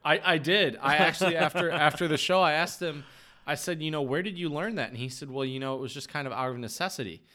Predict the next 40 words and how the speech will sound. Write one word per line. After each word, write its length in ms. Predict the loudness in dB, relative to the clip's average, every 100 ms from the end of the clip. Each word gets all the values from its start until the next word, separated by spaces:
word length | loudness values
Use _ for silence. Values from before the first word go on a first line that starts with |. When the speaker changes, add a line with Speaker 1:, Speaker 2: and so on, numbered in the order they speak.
| -20 _ _
Speaker 1:
'Cause 180 | -8 -4
he 100 | -4
mentioned, 440 | -2 -4 -4 -8
too, 180 | -8 -8
the 80 | -8
same 240 | -8 -8 -8
thing 260 | -8 -8 -4
where 300 | -4 -6 -10 _ _ _
there 140 | -8 -8
are 40 |
some 180 | -6 -8
players 320 | -6 -6 -6
who 80 | -8
will 120 | -8
put 240 | -8 -10 -12
the 40 |
pick 240 | -12 -14 -14
in 140 | -12
between 460 | -12 -12 -12 -12 -10
their, 360 | -8 -8 -10 _ _ _
their 140 | -14 -10
index 440 | -8 -6 -6 -8
and 60 | -10
their 80 |
middle 220 | -10 -10 -10
finger. 260 | -10 -8
But 100 | -10
the 60 | -12
problem 260 | -8 -8
with 120 | -8 -10
that 140 | -8
is 140 | -8 -10
when 120 | -12
you 80 | -12
have 80 |
your 80 | -14
fingers 320 | -16 -14 -14 -12
together 380 | -8 -6 -6
like 220 | -6 -8 -6
that, 340 | -8 -8 -12